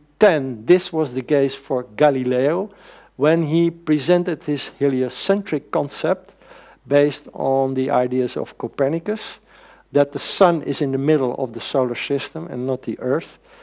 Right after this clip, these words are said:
And you know that he was forced by the R-,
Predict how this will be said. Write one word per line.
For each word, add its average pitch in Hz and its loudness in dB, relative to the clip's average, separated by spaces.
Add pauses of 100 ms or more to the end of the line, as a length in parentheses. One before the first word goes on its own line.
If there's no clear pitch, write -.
(380)
And 139 2
you 139 2
know 156 4
that 131 2
he 123 -4
was 120 -2
forced - 0
by 123 2
the 120 -6
R-, 117 -6